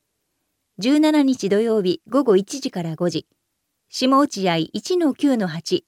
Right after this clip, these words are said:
中央図書館で行います。電話番号三三六四の一四二一番。また、二十八日水曜日午後五時から九時、西新宿四の三十三の七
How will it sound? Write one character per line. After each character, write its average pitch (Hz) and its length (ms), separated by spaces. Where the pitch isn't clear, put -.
中 320 220
央 339 120
図 320 120
書 302 120
館 240 160
で 175 140
行 180 140
い 165 180
ま 147 120
す。 - 120
電 226 160
話 220 100
番 208 220
号 160 380
三 240 240
三 214 240
六 190 240
四 214 200
の 180 220
一 240 240
四 269 180
二 175 280
一 - 160
番。 147 240
ま 202 100
た、 202 240
二 330 160
十 359 180
八 254 220
日 247 260
水 247 240
曜 233 220
日 185 260
午 269 140
後 220 140
五 220 100
時 220 140
か 175 100
ら 165 140
九 - 160
時、 160 180
西 233 240
新 254 280
宿 180 400
四 330 200
の 233 140
三 269 240
十 185 160
三 190 240
の 185 140
七 175 320